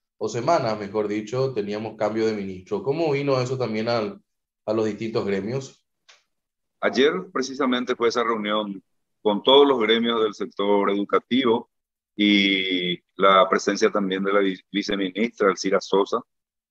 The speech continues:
Speaker 2: el ministro, el ingeniero Nicolás Zárate. Y se ha hecho una mesa de trabajo, este, bastante interesante en la teoría, pero en la parte práctica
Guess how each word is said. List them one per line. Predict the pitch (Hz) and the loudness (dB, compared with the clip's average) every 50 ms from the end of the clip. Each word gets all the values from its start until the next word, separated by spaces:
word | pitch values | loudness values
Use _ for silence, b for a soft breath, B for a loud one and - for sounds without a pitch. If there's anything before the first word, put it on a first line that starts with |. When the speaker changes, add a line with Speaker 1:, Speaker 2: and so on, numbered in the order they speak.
| _ | _
Speaker 2:
el | - 98 98 95 | -4 -2 -2 -2
ministro, | 95 95 95 104 120 123 - - 107 104 | -2 -2 0 0 0 0 0 0 -2 0
el | 98 98 | 0 -2
ingeniero | 98 95 98 90 90 92 95 | -6 -6 -8 -8 -8 -6 -6
Nicolás | 98 92 95 92 92 98 - - | -4 0 0 2 2 2 2 2
Zárate. | 92 92 92 92 87 - 107 - _ _ _ _ _ _ _ _ _ _ _ _ - | 2 2 2 2 0 -4 -10 -14 _ _ _ _ _ _ _ _ _ _ _ _ -2
Y | 107 107 107 104 107 107 104 104 | 0 2 2 4 2 2 2 0
se | - - 113 | 2 2 2
ha | 117 123 131 | 4 4 2
hecho | 131 - 151 147 | 2 0 -2 -6
una | 151 151 143 | -4 -4 -2
mesa | 135 131 131 131 - - 139 135 135 131 131 | 0 0 0 0 0 2 4 4 4 4 2
de | 131 127 | 0 -2
trabajo, | - 127 120 110 110 110 117 113 - - 120 123 123 123 123 123 123 120 - _ _ _ _ _ _ _ _ _ _ _ _ - | -2 0 2 2 2 2 0 -2 -4 -8 -10 -8 -6 -6 -6 -6 -8 -10 -12 _ _ _ _ _ _ _ _ _ _ _ _ -2
este, | 107 107 104 - _ _ - 107 104 104 101 101 101 | 0 0 0 -2 _ _ 6 8 8 10 10 10 10
bastante | 104 107 104 - - 117 120 123 - 127 131 | 8 6 4 4 4 4 4 4 4 2 2
interesante | 123 113 127 120 117 - - 117 113 117 117 - 120 117 104 117 | 2 2 2 2 2 2 2 2 4 4 2 0 -2 -2 0 0
en | 117 117 | 0 2
la | 123 123 | 2 2
teoría, | 120 - 117 110 101 95 92 95 92 87 87 - _ _ _ _ _ _ _ _ _ _ _ _ _ _ _ _ _ | 0 0 -2 -2 -2 -2 -6 -8 -10 -12 -12 -14 _ _ _ _ _ _ _ _ _ _ _ _ _ _ _ _ _
pero | - 107 104 104 107 104 104 101 101 98 101 | 2 4 6 8 8 8 6 6 4 4 2
en | 104 104 | 2 2
la | 101 | 0
parte | - 113 110 - - 110 | 2 2 0 0 -2 -6
práctica | - - 113 117 117 110 120 120 117 127 127 127 123 123 120 113 107 101 | -2 0 0 0 0 0 -2 -4 0 2 4 4 4 4 4 2 0 -2